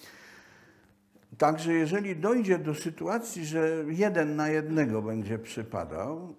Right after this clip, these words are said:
no to wtedy wysokość składki tej na ubezpieczenie społeczne, czy opodatkowania pracy, nazwijmy to po imieniu, bo to nie jest żadna składka na żadne ubezpieczenie, tylko opo-, opodatkowanie pracy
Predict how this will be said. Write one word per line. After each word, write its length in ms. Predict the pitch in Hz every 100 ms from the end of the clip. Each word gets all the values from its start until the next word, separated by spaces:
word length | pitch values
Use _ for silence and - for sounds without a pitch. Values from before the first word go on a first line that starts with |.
| -
no 220 | 123 135
to 160 | 165 190
wtedy 580 | - - 127 139 170 170 - - _
wysokość 680 | 113 127 123 175 175 123 113
składki 840 | - - 147 147 - - 117 117 120
tej 300 | - 117 113
na 160 | 117
ubezpieczenie 720 | 117 113 117 - 110 - 113
społeczne, 440 | 113 190 190 - 131
czy 220 | 143 127
opodatkowania 880 | 143 165 156 156 - 165 175 175 170
pracy, 720 | 170 190 185 127 - 90 85
nazwijmy 680 | 101 110 110 139 156 127 117
to 280 | 113 - 135
po 180 | - 135
imieniu, 460 | 131 156 170 131
bo 120 | 117 117
to 140 | 127
nie 140 | 127
jest 200 | 127 120
żadna 340 | 123 123 117 117
składka 580 | - - 180 - 110 107 - - - -
na 100 | 127
żadne 340 | 135 135 127
ubezpieczenie, 640 | 127 120 120 - 135 190 170
tylko 360 | 131 147 135
opo-, 340 | 131 - 151 - -
opodatkowanie 960 | - 160 165 151 151 - 156 160 165 185
pracy 680 | - 226 175 - 95 82